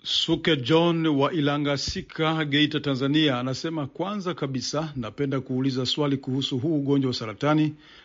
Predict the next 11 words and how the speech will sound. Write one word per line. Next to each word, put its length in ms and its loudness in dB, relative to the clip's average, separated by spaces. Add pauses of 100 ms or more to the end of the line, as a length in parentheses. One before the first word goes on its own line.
(120)
Kuna 280 -2
aina 360 4
ngapi 320 2
za 120 2
saratani 680 0
na 180 -4
je, 260 4
huambukizwa 760 0
kwa 140 -2
njia 200 -4
gani? 400 2